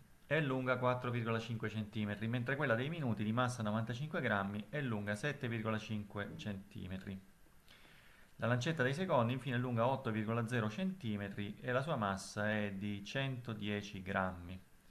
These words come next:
Quanto vale complessivamente l'energia cinetica di rotazione di tutte e tre le lancette? Questa è la prima domanda, alla quale cercheremo di dare risposta in modo puntuale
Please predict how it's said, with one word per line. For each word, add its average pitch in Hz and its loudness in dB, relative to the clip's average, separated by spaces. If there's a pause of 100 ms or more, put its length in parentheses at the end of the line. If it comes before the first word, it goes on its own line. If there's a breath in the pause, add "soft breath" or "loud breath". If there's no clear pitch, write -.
(680 loud breath)
Quanto 117 2
vale 135 8
complessivamente 135 0
l'energia 127 0
cinetica 123 -2
di 117 0
rotazione 135 0
di 120 -2
tutte 123 -2
e 143 -4
tre 110 2
le 107 0
lancette? 98 -2
Questa 156 0
è 117 4
la 110 4
prima 110 2
domanda, 101 0
alla 120 2
quale 107 4
cercheremo 117 0
di 113 0
dare 107 2
risposta 117 -4
in 110 -2
modo 101 -2
puntuale 104 0